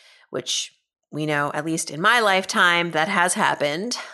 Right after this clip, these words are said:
that your money is protected up to, I believe it's two hundred and fifty thousand dollars, which is more than what you're talking about here, but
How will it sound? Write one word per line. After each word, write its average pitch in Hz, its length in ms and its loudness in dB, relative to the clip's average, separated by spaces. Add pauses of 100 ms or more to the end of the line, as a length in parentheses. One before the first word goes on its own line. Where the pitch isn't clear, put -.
(240)
that 208 140 0
your 233 140 4
money 233 380 2
is 226 180 4
protected 175 600 -2
up - 200 -2
to, 156 380 0
I 151 60 2
believe 151 240 -2
it's 147 160 -6
two - 160 -2
hundred 160 240 -2
and 151 140 -6
fifty 151 320 -8
thousand - 420 -6
dollars, - 460 -8
which 135 180 -6
is 156 160 -6
more 170 240 2
than 160 180 -2
what 151 120 -6
you're 151 160 -6
talking - 360 -4
about 135 280 0
here, 202 260 2
but 160 260 0